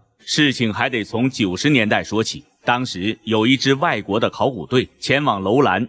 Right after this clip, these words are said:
一直考古，考古一行人在楼兰库姆河旁安营扎寨了。他们的目的就是传说中的千棺墓地，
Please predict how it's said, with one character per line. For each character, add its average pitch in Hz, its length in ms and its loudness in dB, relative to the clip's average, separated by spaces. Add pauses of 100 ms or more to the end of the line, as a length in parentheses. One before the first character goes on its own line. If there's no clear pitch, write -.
一 147 160 0
直 113 180 0
考 110 240 0
古， 117 220 -8 (220)
考 139 240 0
古 123 200 -2
一 131 120 2
行 127 180 2
人 110 260 2 (120)
在 120 180 0
楼 107 280 2
兰 117 200 2
库 151 260 0
姆 98 160 0
河 104 220 0
旁 95 320 -2
安 123 180 0
营 104 220 -2
扎 101 160 0
寨 98 220 -2
了。 - 100 -20 (240)
他 143 180 -2
们 160 140 -2
的 117 100 0
目 107 200 -2
的 - 260 -10
就 139 140 4
是 117 160 2
传 113 280 0
说 143 220 4
中 131 160 2
的 95 240 0
千 131 380 0
棺 123 180 2
墓 127 160 -2
地， 101 240 -8